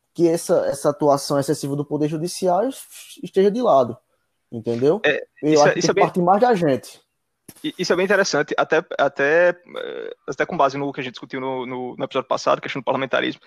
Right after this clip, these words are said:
Speaker 2: Isso é bem interessante porque isso, isso é algo que, eh, essencialmente não ocorre, né? É, assim, acho que quando fazem pesquisa sobre,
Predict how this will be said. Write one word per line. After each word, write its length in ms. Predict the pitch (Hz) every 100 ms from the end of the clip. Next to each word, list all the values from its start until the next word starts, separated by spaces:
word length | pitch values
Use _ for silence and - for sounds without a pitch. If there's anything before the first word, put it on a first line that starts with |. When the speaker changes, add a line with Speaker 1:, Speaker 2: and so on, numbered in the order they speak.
| - -
Speaker 2:
Isso 120 | - 175
é 40 |
bem 100 | 175
interessante 380 | 180 185 180 165
porque 680 | 190 - 175 180 185 160 - _ _
isso, 300 | 180 180 208 -
isso 220 | 185 208
é 20 |
algo 160 | 196 208
que, 400 | - 220 220 - _ -
eh, 160 | 113 - -
essencialmente 440 | - 269 240 226
não 80 | 226
ocorre, 300 | - - 131
né? 100 | 131 _ _ _ _ -
É, 680 | 135 143 143 143 143 135 101 78 76 -
assim, 500 | - 156 135 131 123
acho 140 | 113 143
que 160 | 175
quando 160 | 160 175
fazem 200 | 170 160
pesquisa 440 | 170 - 147 165
sobre, 760 | 147 143 139 143 139 127 113